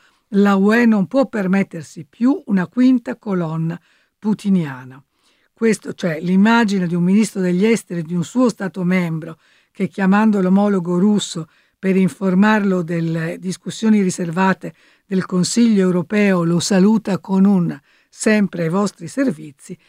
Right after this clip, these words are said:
è peggio di un crimine, è un errore, conclude Buccini sul Corriere della Sera. E, eh, diciamo, eh, eh,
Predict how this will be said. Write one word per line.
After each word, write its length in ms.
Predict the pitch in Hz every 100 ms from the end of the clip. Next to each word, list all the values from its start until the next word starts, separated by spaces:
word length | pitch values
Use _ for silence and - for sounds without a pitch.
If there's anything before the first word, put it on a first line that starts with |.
| _ -
è 140 | 202
peggio 400 | - 233 185 156
di 100 | 185
un 160 | 277 233
crimine, 640 | 151 127 131 147 143 -
è 260 | - 214 220 -
un 340 | 233 254 381 _
errore, 680 | 226 233 208 214 202 208 202 _ _ _
conclude 800 | 269 262 - 180 165 156 170 170 _ _ _
Buccini 680 | 190 269 - - 185 175 175
sul 480 | 180 196 202 190 214
Corriere 760 | _ 214 180 180 170 170 180 - _
della 400 | 170 180 175 165
Sera. 480 | - 170 139 139 135 _ _ _ _ _ _
E, 340 | 254 277 262 -
eh, 540 | 233 208 196 190 190
diciamo, 920 | 190 233 - 240 190 170 165 165 - _
eh, 800 | 233 190 175 165 165 160 160 156 _ _ _ _ _ _ _ _ _ _ _ _ _ _ _ _ _ -
eh, 640 | 220 202 196 196 190 190